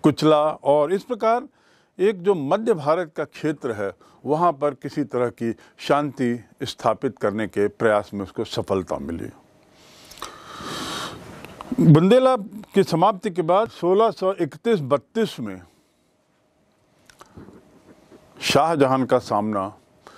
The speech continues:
पुर्तगाली फोर्सेस से होता है।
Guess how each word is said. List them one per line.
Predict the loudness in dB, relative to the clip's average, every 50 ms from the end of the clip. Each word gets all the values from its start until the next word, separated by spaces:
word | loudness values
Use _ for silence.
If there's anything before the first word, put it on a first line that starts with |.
| -20 -20 -20 -20 _ _ _ _ _ 2
पुर्तगाली | 2 2 2 0 0 4 4 4 4 4 4 2 2 0 -4 -12 _ _ _ _ _ -20 -20 -20 -20 -20 -20 _ -12 -10 -10 -10 -10 -12 -4
फोर्सेस | 0 2 2 2 2 2 2 4 2 2
से | 2 2 0 0
होता | 0 -2 -4 -2 -2 -2 -2
है। | -2 -6 -10 -12 -14 -20